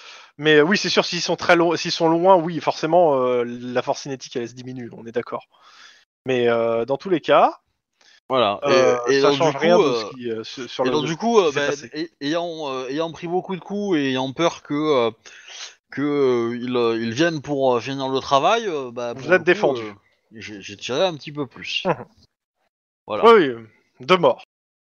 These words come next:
Speaker 2: C'est honnête.
Speaker 1: C'est bien ce que je t'avais mis sur ton, euh, kill, euh,
Speaker 2: Ouais.
Speaker 1: count ? Ouais,
Speaker 2: Ouais, ouais,
Speaker 1: de
Speaker 2: ouais.
Speaker 1: mort.
Speaker 2: Ouais.
Speaker 1: Euh, il y a des choses qui me gênent dans ce que vous me dites. Euh,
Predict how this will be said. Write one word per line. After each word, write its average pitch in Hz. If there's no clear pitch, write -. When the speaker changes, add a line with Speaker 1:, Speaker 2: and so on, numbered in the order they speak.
Speaker 2:
C'est 101
honnête. 131
Speaker 1:
C'est 143
bien 143
ce -
que 143
je -
t'avais 135
mis 147
sur -
ton, 120
euh, 117
kill, 123
euh, 120
Speaker 2:
Ouais. 143
Speaker 1:
count ? 180
Ouais, 127
Speaker 2:
Ouais, 131
ouais, 117
Speaker 1:
de 117
Speaker 2:
ouais. 107
Speaker 1:
mort. 113
Speaker 2:
Ouais. 113
Speaker 1:
Euh, 170
il 143
y -
a 170
des 190
choses 311
qui -
me 185
gênent 175
dans 151
ce -
que 151
vous 131
me 123
dites. -
Euh, 127